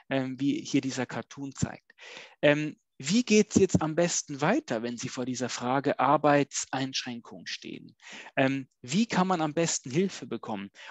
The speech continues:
Und was ich erstaunlich finde, ist wirklich, ähm, es gibt natürlich sehr, sehr gute Portale in der Schweiz, wo Sie sich informieren können. Ich habe hier mal Pro Infirmis, ähm, an die Wand, äh, gepinnt, Arbeitsunfähigkeit wie, während Ihres Arbeitsverhältnisses. Die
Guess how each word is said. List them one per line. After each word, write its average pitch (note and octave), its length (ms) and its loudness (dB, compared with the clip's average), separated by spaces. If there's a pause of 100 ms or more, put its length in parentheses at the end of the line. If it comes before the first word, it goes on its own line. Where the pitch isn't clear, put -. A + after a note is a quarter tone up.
Und D#3 180 -2 (240)
was D#3 160 2
ich F#3+ 140 0
erstaunlich F#3 640 2
finde, F#3 260 0
ist - 240 -2
wirklich, F#3 500 2 (360)
ähm, D#3 220 6
es - 180 -2
gibt G3+ 180 -4
natürlich F3+ 440 -2 (560)
sehr, F#3 340 6
sehr E3+ 260 4
gute F3+ 320 -8
Portale C3+ 720 0
in G3 160 -2
der F#3 160 2
Schweiz, F3 500 -2
wo D#3+ 80 -8
Sie D#3 140 -6
sich D3+ 180 -8
informieren D3+ 640 -6
können. A3+ 380 -6 (420)
Ich - 80 -2
habe C3+ 160 2
hier D3+ 120 4
mal C#3 260 6
Pro D3+ 280 0
Infirmis, G3 800 0 (280)
ähm, E3+ 300 0 (240)
an D#3+ 140 4
die D#3+ 140 0
Wand, D#3 480 2 (160)
äh, D3 180 2
gepinnt, D#3+ 560 0
Arbeitsunfähigkeit D3+ 1120 2
wie, C#3+ 280 2
während C#3+ 340 0
Ihres C#3+ 240 -4
Arbeitsverhältnisses. D3+ 960 2
Die D#3 300 -6